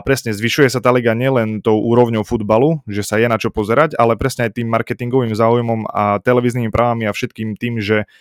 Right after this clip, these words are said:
ten človek a fanúšik na Slovensku sú, si tú ligu môže jednoduchšie vychutnať. Ja by som možno, že využil príležitosť to, že nebudem sa teraz ja zameriavať, že celkovo na ligu, ale že ešte máme, že veľmi dobrý čas, tak proste, že prečo sa nezamerať na Košice,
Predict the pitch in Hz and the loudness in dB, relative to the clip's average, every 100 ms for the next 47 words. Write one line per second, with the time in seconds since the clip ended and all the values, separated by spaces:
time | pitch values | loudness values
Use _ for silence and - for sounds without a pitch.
0 | _ - 110 - 135 131 117 104 117 123 | _ -6 -4 2 4 6 4 2 0 0
1 | 123 110 - 117 120 104 - 98 101 120 | 0 -2 0 -2 -2 -8 -10 -10 -6 -6
2 | 113 120 113 113 117 110 110 110 113 123 | -2 -4 -2 -2 0 0 0 -2 -4 -4
3 | 113 101 101 107 - 151 - _ _ - | -2 -2 -4 -6 -2 -2 -2 _ _ -10
4 | 104 127 180 190 170 147 147 139 139 123 | 2 2 4 2 2 4 4 4 4 2
5 | 110 127 180 131 117 110 120 117 117 135 | 2 4 4 6 6 6 4 4 4 2
6 | 117 107 - 123 110 110 175 190 139 110 | 0 0 0 0 0 -2 -2 0 0 -2
7 | 113 - 131 123 107 - - 113 117 117 | -4 -2 2 2 0 -4 -12 -4 0 0
8 | 107 113 107 110 131 101 101 98 98 143 | -2 -4 -2 2 2 0 -4 -6 -4 -2
9 | 113 104 95 - - 101 101 95 104 - | 0 -2 -2 -6 -4 -2 -2 -2 -4 -2
10 | 127 139 104 98 95 131 135 117 113 98 | -2 0 -2 -2 2 2 2 0 -2 -4
11 | 98 95 - _ _ - 101 - 107 101 | -2 -4 -6 _ _ -4 -4 -4 -6 -4
12 | - 101 101 156 147 120 113 117 127 113 | -4 -4 -2 0 0 -2 -2 0 0 0
13 | 101 - 101 98 - 95 | -2 -4 -6 -6 -6 -6